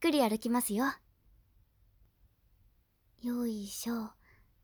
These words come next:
よいしょ。はい。このまま椅子に座ってくださいね。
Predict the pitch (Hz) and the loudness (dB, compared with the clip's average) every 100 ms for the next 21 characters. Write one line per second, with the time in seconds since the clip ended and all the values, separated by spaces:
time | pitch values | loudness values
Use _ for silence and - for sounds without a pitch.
0 | _ - _ _ _ _ _ _ _ - | _ -20 _ _ _ _ _ _ _ -10
1 | 247 247 226 220 - - - - - - | -4 -4 -4 -6 -8 -6 -8 -10 -20 -20
2 | - _ - _ _ _ - 262 311 - | -20 _ -20 _ _ _ -2 2 2 0
3 | - _ _ _ _ _ - 269 285 294 | -20 _ _ _ _ _ 4 6 8 6
4 | 294 294 277 285 294 277 277 277 277 285 | 6 4 2 0 2 2 2 0 0 2
5 | 294 220 285 | 2 2 0